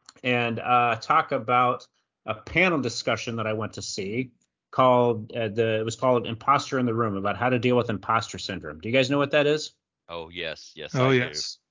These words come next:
Speaker 1: Okay. And I struggle with it, and I think a lot of people do. Um, and so there was, uh, it was a panel discussion of a bunch of different people that I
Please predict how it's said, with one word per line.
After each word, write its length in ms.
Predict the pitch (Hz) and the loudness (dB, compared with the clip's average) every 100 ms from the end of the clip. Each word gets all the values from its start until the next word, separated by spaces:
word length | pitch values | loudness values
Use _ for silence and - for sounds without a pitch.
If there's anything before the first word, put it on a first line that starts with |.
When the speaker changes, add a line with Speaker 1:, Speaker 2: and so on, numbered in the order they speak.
| _ | _
Speaker 1:
Okay. 260 | 120 117 98 _ _ _ - | -6 -6 -8 _ _ _ -4
And 120 | 135 | 2
I 100 | 185 | 2
struggle 460 | 185 - 160 131 120 | 2 2 2 4 -2
with 200 | 113 120 | -4 -6
it, 140 | 120 | -10
and 80 | 117 | -10
I 100 | 120 | -6
think 160 | 147 | -6
a 40 | 135 | -2
lot 180 | 131 131 | -2 -2
of 80 | 131 | -2
people 260 | 123 110 | -6 -6
do. 380 | 104 107 95 95 _ _ _ _ _ - | -6 -6 -6 -12 _ _ _ _ _ -4
Um, 520 | 113 117 110 101 101 _ _ _ _ _ _ _ _ _ - | 0 2 2 -2 -12 _ _ _ _ _ _ _ _ _ -2
and 200 | 160 151 | 0 2
so 200 | - 151 | 4 4
there 180 | 147 160 | 4 2
was, 240 | 160 147 | 2 2
uh, 480 | 151 139 139 131 - - - | 4 4 4 2 0 -8 -10
it 40 | |
was 140 | 156 | -6
a 40 | 147 | -4
panel 320 | 147 196 196 | -2 0 0
discussion 540 | 170 - 165 156 165 | -2 0 2 2 0
of 120 | 143 123 | 0 -2
a 40 | |
bunch 300 | 110 143 143 | 0 -2 0
of 60 | 139 | -2
different 340 | 135 127 - | -4 -6 -8
people 400 | - 135 135 127 | -6 -4 -2 -2
that 180 | 113 117 | -2 -2
I 500 | 123 127 135 127 | 0 2 2 0